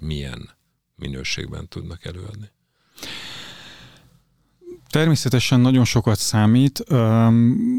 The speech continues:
Speaker 2: ha már az elmúlt évtizedek szóba kerülnek, akkor azért, öm, azt meg kell említenünk, hogy, öm, a vasfüggönyös időszakban is, ö, például a, egy szimfonikus zenekar, ez nem csak a, az állami hangversenyzenekarra vagy a nemzeti filharmonikusokra igaz, azért úgy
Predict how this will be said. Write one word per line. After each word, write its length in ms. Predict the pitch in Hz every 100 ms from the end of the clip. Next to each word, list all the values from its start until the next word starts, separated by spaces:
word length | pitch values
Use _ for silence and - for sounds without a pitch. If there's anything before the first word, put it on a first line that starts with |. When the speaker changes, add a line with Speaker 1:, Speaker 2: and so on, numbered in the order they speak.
| 220 -
Speaker 2:
ha 100 | 123
már 220 | 127 120
az 120 | 117
elmúlt 420 | 127 123 117 113
évtizedek 580 | 120 113 - 110 107 107
szóba 380 | - 120 117 113
kerülnek, 600 | - 113 113 113 113 110
akkor 360 | 117 - - 113
azért, 520 | 110 107 113 110 -
öm, 440 | 120 113 110 120 -
azt 200 | 120 -
meg 140 | 120
kell 180 | - 113
említenünk, 760 | 104 104 98 - 110 123 151 - - 214 143
hogy, 480 | - 120 110 107 117
öm, 680 | 110 104 107 110 117 80 -
a 140 | 123
vasfüggönyös 800 | 107 110 - - 110 107 104 98
időszakban 800 | 117 104 101 98 - 101 98 104
is, 180 | 107 - - - - -
ö, 280 | 120 101 104 -
például 460 | - 113 110 101 101
a, 280 | 101 101 - _
egy 140 | 120
szimfonikus 600 | - 120 - 110 104 113
zenekar, 380 | 107 107 107 113
ez 100 | 101 -
nem 180 | 107 98
csak 220 | 101 -
a, 240 | 98 98 -
az 280 | 95 98
állami 280 | 104 107 107
hangversenyzenekarra 1000 | 101 101 101 95 107 98 98 98 104 98
vagy 140 | 98
a 60 | 98
nemzeti 340 | 98 95 98
filharmonikusokra 880 | - 117 104 107 117 120 120 127 131
igaz, 140 | 143 131
azért 200 | 127
úgy 120 | 127